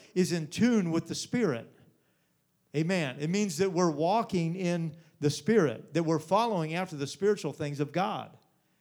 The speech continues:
Now, does that mean that we're always, you know, not going to make mistakes? Double negative there.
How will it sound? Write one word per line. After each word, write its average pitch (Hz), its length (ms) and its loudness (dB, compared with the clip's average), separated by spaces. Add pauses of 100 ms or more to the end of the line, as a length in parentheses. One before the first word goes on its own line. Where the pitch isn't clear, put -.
(220)
Now, 175 200 4
does 151 180 -6
that 202 240 2
mean 214 200 0
that 196 120 -2
we're 165 160 2
always, 180 540 0 (100)
you 170 140 -2
know, 156 120 2
not 165 440 -4
going 170 400 -4
to 165 320 0
make 156 240 -4
mistakes? 156 580 -6
Double 135 320 -6
negative 135 440 -4
there. 147 280 -8